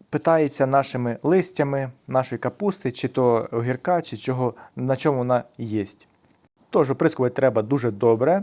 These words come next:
і з-під низу. Тут ми все-все зробили, може, якщо бачите, де-не-де пролітає. Одна-дві, ну, багато немає, тому що пробризкано тут все в нас.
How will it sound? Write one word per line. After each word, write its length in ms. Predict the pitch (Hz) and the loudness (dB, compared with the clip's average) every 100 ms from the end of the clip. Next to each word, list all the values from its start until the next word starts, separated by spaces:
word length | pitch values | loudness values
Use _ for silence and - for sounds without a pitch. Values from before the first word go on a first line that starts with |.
| - | -4
і 100 | 190 | -8
з-під 280 | - 170 117 | -4 -4 -2
низу. 400 | 101 95 95 101 _ _ _ _ - - - _ - | -4 -4 -10 -16 _ _ _ _ -20 -20 -20 _ -6
Тут 160 | 185 | -4
ми 100 | 147 | -2
все-все 440 | - - 160 151 123 | -4 0 2 2 0
зробили, 480 | 127 131 175 147 | 0 0 0 0
може, 240 | 131 127 120 | -2 -4 -4
якщо 200 | - 117 | -8 0
бачите, 340 | 120 - - | 0 0 -4
де-не-де 420 | 113 113 113 113 | -2 -2 -2 -2
пролітає. 960 | 113 175 170 113 104 165 160 147 139 127 _ _ _ - | -4 -2 0 0 -2 0 2 2 -4 -6 _ _ _ -6
Одна-дві, 760 | 131 120 143 131 117 139 156 | -6 0 2 2 0 0 0
ну, 140 | 131 127 | 0 -4
багато 440 | 120 139 139 120 | 0 0 2 0
немає, 440 | 117 160 180 151 | 0 -2 -2 -2
тому 260 | - 135 139 | -4 -6 -6
що 260 | - 131 120 _ - | -6 -6 -6 _ -2
пробризкано 640 | 131 131 190 190 151 151 | 0 2 -2 0 -4 -2
тут 160 | 151 - | -6 -10
все 280 | - 147 | -2 0
в 80 | 135 | 0
нас. 340 | 127 127 - | -2 -4 -8